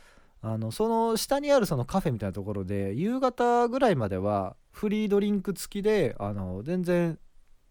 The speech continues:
なんていうのかな、いてもいいみたいな感じになってたから、そこでこう、あの、ラジオ配信のね、あの、編集したりとか、いろいろこう、作業もそこでしてたりとかして。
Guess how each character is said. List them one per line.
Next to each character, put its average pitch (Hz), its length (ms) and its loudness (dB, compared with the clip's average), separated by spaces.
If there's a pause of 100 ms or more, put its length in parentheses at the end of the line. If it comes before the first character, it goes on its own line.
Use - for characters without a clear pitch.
な 143 120 -2
ん 131 40 -4
て - 80 -16
い - 40 -8
う - 20 -6
の 82 60 -4
か 101 60 -4
な、 98 160 -4
い 156 100 -4
て 190 120 4
も 101 160 -2
い 107 120 -2
い 95 40 -4
み 78 100 -10
た 76 100 -10
い 69 40 -10
な 73 60 -12
感 107 220 -6
じ 101 120 -6
に 101 60 -4
な 101 80 -2
っ - 40 -6
て - 140 -14
た 85 100 -6
か 78 140 -8
ら、 76 220 -6 (240)
そ 247 120 2
こ 247 80 8
で 240 100 8
こ 214 140 8
う、 208 40 12
あ 196 80 12
の、 151 1200 8
ラ 131 100 10
ジ 127 100 6
オ 123 80 8
配 120 180 4
信 80 180 -8
の 95 100 -4
ね、 196 200 0 (300)
あ 104 100 -4
の、 95 60 -4
編 107 200 0
集 110 120 -4
し - 100 -6
た 113 100 2
り 87 100 -2
と 85 120 -8
か、 76 340 -4 (160)
い 131 80 -4
ろ 113 120 2
い - 40 2
ろ 98 80 -2
こ 98 160 -4
う、 92 40 -4
作 131 200 2
業 92 160 0
も 82 240 -8
そ 123 120 -8
こ 107 80 -2
で 92 100 -4
し - 60 -6
て 117 120 -2
た 90 100 -4
り 82 80 -8
と 82 80 -16
か 80 120 -12
し - 120 -14
て。 87 240 -10